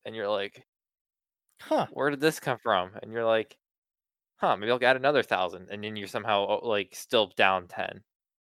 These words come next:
Speaker 2: Now you need thirty-five hundred. Oh, you need coal for your power? Oh, now you need four thousand.
Speaker 1: It's just, I was, it's a stupid game. It, it's a fun sometimes, but it's a stupid.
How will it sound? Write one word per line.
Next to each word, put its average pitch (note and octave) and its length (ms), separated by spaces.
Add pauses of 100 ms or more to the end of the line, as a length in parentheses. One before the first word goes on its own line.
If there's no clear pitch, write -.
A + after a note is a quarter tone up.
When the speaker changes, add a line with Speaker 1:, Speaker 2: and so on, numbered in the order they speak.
(160)
Speaker 2:
Now E3 200
you F#3+ 120
need F#3+ 180
thirty-five F3 480
hundred. E3 420 (1700)
Oh, G3+ 300 (300)
you F3 180
need G3+ 220
coal G#3 380
for F3+ 240
your D#3 500
power? A3 380 (480)
Oh, G#3 200
now G3 120
you G#3+ 80
need G#3 180
four G#3 260
thousand. F3+ 580 (1700)
Speaker 1:
It's - 220
just, - 380 (280)
I B2 160
was, G#2+ 140 (200)
it's - 160
a C#3 80
stupid G3 480
game. F2 360 (640)
It, E3+ 80 (880)
it's - 80
a - 40
fun F#4+ 300
sometimes, G2 640
but - 120
it's - 100
a C#3+ 60
stupid. - 420